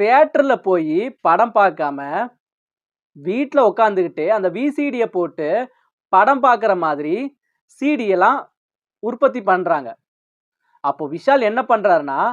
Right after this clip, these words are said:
அந்த நிறைய சி டி கடைகளுக்கு போய் அந்த திருட்டு சி டிகளை எல்லாம் கைப்பற்றி அதை அங்கேயே எரிக்கிறாரு. அதுக்கப்புறம் அஞ்சாவதா, இப்ப இந்த மிக்ஜாம் புயல் வந்துச்சுல்ல சென்னையில,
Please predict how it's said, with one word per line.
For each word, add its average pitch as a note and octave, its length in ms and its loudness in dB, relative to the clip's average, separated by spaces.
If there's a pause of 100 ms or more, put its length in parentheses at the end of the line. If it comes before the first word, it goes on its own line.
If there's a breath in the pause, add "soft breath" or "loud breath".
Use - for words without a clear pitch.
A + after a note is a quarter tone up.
(360)
அந்த D3+ 280 -6
நிறைய A#3 460 0
சி C4+ 300 -2
டி D#4 100 0
கடைகளுக்கு A3+ 420 0
போய் F3 680 -4 (220)
அந்த D#3+ 240 -4
திருட்டு C#4 420 -4
சி C4 180 -6
டிகளை A3 220 -2
எல்லாம் E3 480 -2 (640)
கைப்பற்றி G3 920 0
அதை E3+ 260 0
அங்கேயே G3+ 580 0
எரிக்கிறாரு. G3+ 460 0 (840)
அதுக்கப்புறம் G3 1000 0
அஞ்சாவதா, F#3+ 880 0
இப்ப F3+ 240 -6
இந்த G3 140 -2
மிக்ஜாம் A3 380 2
புயல் A#3 300 0
வந்துச்சுல்ல G3+ 580 -2 (160)
சென்னையில, G3 640 -4